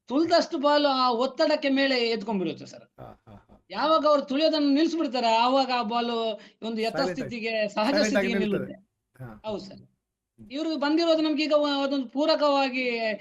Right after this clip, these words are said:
Speaker 1: ಸೌಜನ್ಯ ಹೋರಾಟಕ್ಕೆ ಯಾವುದೊಂಥರ ಲಾಭ ತರುವ ವಿಚಾರ ಆಗಿದೆ ಸರ್. ಎರಡ್ ಸಾವಿರದ ಇಪ್ಪತ್ಮೂರರಲ್ಲಿ ಬಂದಾಗ ಕೂಡ ಅಷ್ಟೇ, ಅವ್ರು ಬಂದ ಮೇಲೆ ಸೌಜನ್ಯ ಹೋರಾಟ ಒಂದು ದೊಡ್ಡ ಒಂದು ರೀತಿಯಲ್ಲಿ ಸಂಚಲನವನ್ನೇ ಸೃಷ್ಟಿ ಮಾಡಿದ್ರು. ಕುಂದಾಪುರದಲ್ಲಿ ಜಾಸ್ತಿ ಅದು ಕೂಡ.
Speaker 2: ಹ್ಮ್.
Speaker 1: ಅವರು ಮತ್ತೆ ಮಲಗ್ಬಿಟ್ರು, ಅವ್ರಿಗೇನೋ ಕೈಗೆ ಬರೋದು ಕಮ್ಮಿ ಆಯ್ತು, ಏನು ವಿಚಾರ ಗೊತ್ತಿಲ್ಲ.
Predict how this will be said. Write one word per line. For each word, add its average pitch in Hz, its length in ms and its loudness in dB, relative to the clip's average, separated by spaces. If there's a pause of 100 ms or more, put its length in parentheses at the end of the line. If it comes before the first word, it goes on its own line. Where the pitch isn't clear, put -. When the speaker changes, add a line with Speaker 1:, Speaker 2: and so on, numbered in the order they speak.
(220)
Speaker 1:
ಸೌಜನ್ಯ 277 300 0
ಹೋರಾಟಕ್ಕೆ 226 920 -2
ಯಾವುದೊಂಥರ 294 420 2
ಲಾಭ 262 420 2
ತರುವ 269 260 2
ವಿಚಾರ 240 280 -4
ಆಗಿದೆ 202 400 0
ಸರ್. 120 240 -18 (260)
ಎರಡ್ 240 200 -4
ಸಾವಿರದ 285 160 2
ಇಪ್ಪತ್ಮೂರರಲ್ಲಿ 311 520 0
ಬಂದಾಗ 277 280 0
ಕೂಡ 262 220 -2
ಅಷ್ಟೇ, 190 200 -6
ಅವ್ರು 226 180 -2
ಬಂದ 262 320 0
ಮೇಲೆ 320 260 4
ಸೌಜನ್ಯ 269 340 -2
ಹೋರಾಟ 254 280 -4
ಒಂದು 233 220 -6
ದೊಡ್ಡ 214 520 -8
ಒಂದು 277 320 -2
ರೀತಿಯಲ್ಲಿ 226 880 -8 (180)
ಸಂಚಲನವನ್ನೇ 269 720 0
ಸೃಷ್ಟಿ 240 260 -6
ಮಾಡಿದ್ರು. 180 280 -4
ಕುಂದಾಪುರದಲ್ಲಿ 269 760 0
ಜಾಸ್ತಿ 226 480 -2
ಅದು 185 180 -2
ಕೂಡ. 151 180 -8 (460)
Speaker 2:
ಹ್ಮ್. 131 120 -16
Speaker 1:
ಅವರು 339 280 0
ಮತ್ತೆ 320 300 -4
ಮಲಗ್ಬಿಟ್ರು, 285 440 0
ಅವ್ರಿಗೇನೋ 277 260 -2
ಕೈಗೆ 262 320 -4
ಬರೋದು 262 240 -2
ಕಮ್ಮಿ 254 260 -4
ಆಯ್ತು, 226 140 -6
ಏನು 233 120 -4
ವಿಚಾರ 208 240 -4
ಗೊತ್ತಿಲ್ಲ. 170 360 -8